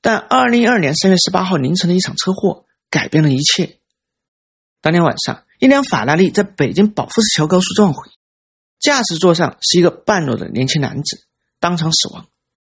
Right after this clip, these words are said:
车上另外还有两个重伤的年轻女子，而且衣衫不整。最关键的是，那名年轻的男性死者正是令计划的独生儿子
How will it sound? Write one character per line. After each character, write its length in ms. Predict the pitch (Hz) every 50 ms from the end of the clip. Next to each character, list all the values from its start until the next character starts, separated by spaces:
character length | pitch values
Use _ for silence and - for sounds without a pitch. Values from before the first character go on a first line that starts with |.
| _ _ _ -
车 140 | - 269
上 180 | 269 277 262 262
另 140 | 285 302 294
外 100 | 269 233
还 120 | - 180
有 80 | 185 185
两 140 | 143 113 104
个 120 | 143 -
重 320 | - - - 262 254 214
伤 160 | 190 202 196 190
的 60 | 156
年 140 | - 117 139
轻 180 | - 190 175
女 180 | 127 - - 175
子， 240 | - - - - _ _ _
而 100 | - 139
且 280 | 139 - - - - _ _
衣 160 | - 160 180
衫 240 | 185 - 180 175 180
不 60 | 185
整。 180 | - - - - - _ _ _ _ _ _ _ _ _ _ _ _ _ _ _
最 200 | - 254 254 208
关 180 | 180 202 196 196
键 80 | 190
的 100 | 185 175
是， 300 | 165 - - 135 - - _ - - - -
那 100 | 247 247
名 240 | 233 226 208 180
年 240 | 151 151 156 170 190
轻 180 | - - 220 208
的 80 | 175
男 180 | 131 - - 151
性 140 | 170 208 196
死 220 | 160 - - 135 135
者 240 | - - - _ _ _ _ _ _ _ -
正 240 | - 294 277 269 247
是 140 | 247 247
令 180 | 233 240 254 240
计 100 | 220 233
划 140 | 208 202 190
的 100 | 160 151
独 160 | - - 139
生 160 | 147 190 180
儿 140 | 147 113 131
子 260 | 135 - - - _